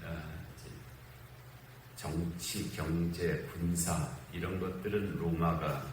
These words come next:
지배했고요. 로마의 영향력이 가장 컸고, 그 외에 뭐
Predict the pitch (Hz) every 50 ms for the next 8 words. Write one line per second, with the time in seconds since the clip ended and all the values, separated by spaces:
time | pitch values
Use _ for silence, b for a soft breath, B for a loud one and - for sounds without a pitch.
0 | - - - - - - - - - 73 76 73 69 65 67 65 - - - -
1 | 71 67 64 - - - - - - - 85 82 76 76 76 73 73 73 71 69
2 | 69 69 71 69 76 82 - 76 73 73 76 - - - - - - 73 69 -
3 | - - - - - - - 98 - 123 117 - - - - - - - - -
4 | - - - - - - - - - - - - - - - - - - - -
5 | - 98 98 82 80 80 80 78 78 78 76 76 73